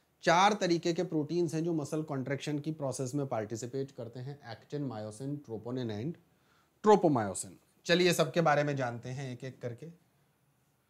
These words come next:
सबके बारे में एक एक करके जानते हैं। आइए सबसे पहले बात करते हैं बेटा एक्टिन की, first and foremost। तो एक्टिन के बारे में आपको क्या पता होना चाहिए? दो चीजें पता होनी चाहिए।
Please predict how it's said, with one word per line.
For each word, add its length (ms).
सबके 380
बारे 240
में 120
एक 180
एक 160
करके 280
जानते 380
हैं। 200
आइए 300
सबसे 340
पहले 300
बात 260
करते 260
हैं 120
बेटा 200
एक्टिन 460
की, 200
first 280
and 200
foremost। 680
तो 140
एक्टिन 400
के 60
बारे 240
में 100
आपको 280
क्या 160
पता 200
होना 260
चाहिए? 220
दो 140
चीजें 300
पता 180
होनी 280
चाहिए। 240